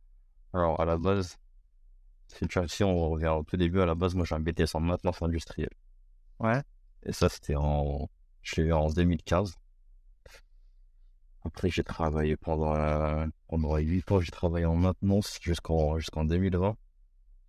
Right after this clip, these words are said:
Speaker 1: En fait, j'ai commencé en deux mille treize mon B T S en alternance.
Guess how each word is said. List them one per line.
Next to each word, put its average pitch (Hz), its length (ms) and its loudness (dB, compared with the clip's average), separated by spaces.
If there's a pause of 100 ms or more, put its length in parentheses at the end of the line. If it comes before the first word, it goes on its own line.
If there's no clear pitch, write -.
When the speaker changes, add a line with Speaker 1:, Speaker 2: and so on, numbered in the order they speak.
(640)
Speaker 1:
En 85 40 0
fait, 95 140 4
j'ai 82 120 0
commencé 95 360 2
en 90 80 6
deux 92 80 2
mille 90 160 4
treize 92 220 2
mon 85 100 4
B 80 160 0
T - 140 -2
S 76 220 -2 (100)
en 78 100 2
alternance. 78 600 0